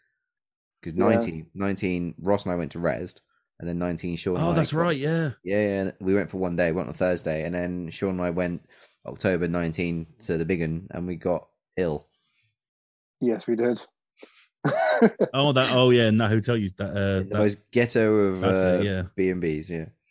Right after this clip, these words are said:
Speaker 2: Came back with black lungs. <laughs> Just
Speaker 1: <laughs>
Speaker 2: I think, I
Speaker 3: Okay.
Speaker 2: think the next year, I think they're on about doing the Birmingham version of E G X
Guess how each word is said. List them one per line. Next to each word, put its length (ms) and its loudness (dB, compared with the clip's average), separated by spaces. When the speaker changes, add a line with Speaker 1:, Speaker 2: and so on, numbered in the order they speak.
Speaker 2:
Came 200 0
back 140 2
with 140 2
black 300 0
lungs. 480 -4
<laughs> 260 -14
Just 320 -2
Speaker 1:
<laughs> 320 -8
Speaker 2:
I 40 -12
think, 160 -2
I 60 -4
Speaker 3:
Okay. 40 0
Speaker 2:
think 260 2
the 80 -2
next 320 2
year, 160 6
I 40 -2
think 260 2
they're 280 0
on 120 0
about 300 2
doing 260 0
the 80 -6
Birmingham 440 -2
version 440 -4
of 160 -6
E 80 -6
G 140 -2
X 340 -6